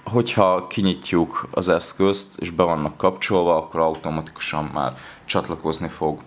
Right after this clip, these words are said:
a készülékünkhöz. Látható, hogy ezeken találhatóak gombok, amik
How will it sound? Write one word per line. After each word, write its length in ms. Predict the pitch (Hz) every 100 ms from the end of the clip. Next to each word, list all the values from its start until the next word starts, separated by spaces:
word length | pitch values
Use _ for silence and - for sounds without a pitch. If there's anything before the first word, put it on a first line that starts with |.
| -
a 80 |
készülékünkhöz. 1160 | - 110 110 - 95 87 - 80 76 - 80 - - - - -
Látható, 480 | 107 101 - - 82
hogy 140 | 82
ezeken 560 | 82 82 - 80 80 -
találhatóak 880 | 95 82 73 82 - 78 78 78 -
gombok, 520 | 87 76 85 110 - - - - - - - - - _ - - -
amik 640 | - 87 87 85 - -